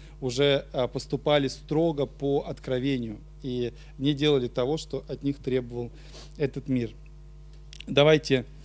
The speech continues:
рассмотрим, да, э, э, вот эту вот мысль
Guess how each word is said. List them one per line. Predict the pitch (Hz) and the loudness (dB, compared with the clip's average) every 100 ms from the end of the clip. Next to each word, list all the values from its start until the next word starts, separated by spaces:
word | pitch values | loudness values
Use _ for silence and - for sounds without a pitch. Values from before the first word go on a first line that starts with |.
| - - - | -18 -18 -2
рассмотрим, | 156 139 - 151 156 151 123 113 | 4 6 6 6 6 4 0 4
да, | 139 165 - - | 4 4 -4 -2
э, | 131 120 113 117 - - - - - - - - - - - | 4 4 2 -4 -14 -18 -20 -20 -20 -20 -20 -18 -18 -18 -6
э, | 156 123 120 120 170 185 165 202 151 - - - - - - - - - - - - | 0 4 4 4 0 -6 -8 -10 -14 -18 -18 -18 -20 -20 -18 -18 -18 -18 -18 -14 0
вот | 131 147 | 2 2
эту | 139 131 | 2 2
вот | 131 139 | 2 2
мысль | 160 220 - 127 | 4 4 2 -2